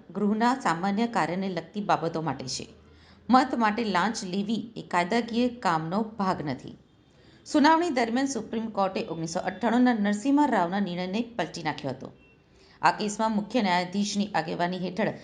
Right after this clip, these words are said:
સાત જજોની બેન્ચનો સંયુક્ત નિર્ણય છે, જેની સીધી અસર ઝારખંડ મુક્તિ મોરચાના સીતા સોરેન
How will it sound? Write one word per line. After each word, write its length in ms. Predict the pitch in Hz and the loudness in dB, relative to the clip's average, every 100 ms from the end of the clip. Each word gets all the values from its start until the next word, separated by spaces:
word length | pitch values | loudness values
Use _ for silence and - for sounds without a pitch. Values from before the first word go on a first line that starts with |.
| - - | -18 -14
સાત 400 | - 233 233 277 | 2 2 4 -2
જજોની 480 | 202 190 185 196 | -4 -4 -4 -4
બેન્ચનો 520 | 208 170 165 165 196 208 | -2 -2 -4 -6 -6 -6
સંયુક્ત 420 | - 160 160 208 | -4 -4 -2 -2
નિર્ણય 360 | 202 151 139 | 0 0 0
છે, 200 | 127 123 - - - - - _ - | -2 -6 -10 -20 -20 -20 -20 _ -4
જેની 200 | 175 165 | -2 -2
સીધી 480 | 165 214 233 233 - | -2 0 2 2 0
અસર 340 | 160 185 240 - - - | 2 2 2 -4 -16 -8
ઝારખંડ 500 | 185 214 208 269 277 262 185 | 2 4 4 2 2 0 -2
મુક્તિ 360 | 202 220 - 330 | -2 -4 0 2
મોરચાના 680 | 233 185 - 208 208 214 | 2 0 -2 2 4 4
સીતા 460 | 247 - 226 214 285 | 0 -2 -2 2 0
સોરેન 380 | 285 196 190 | 0 -2 -2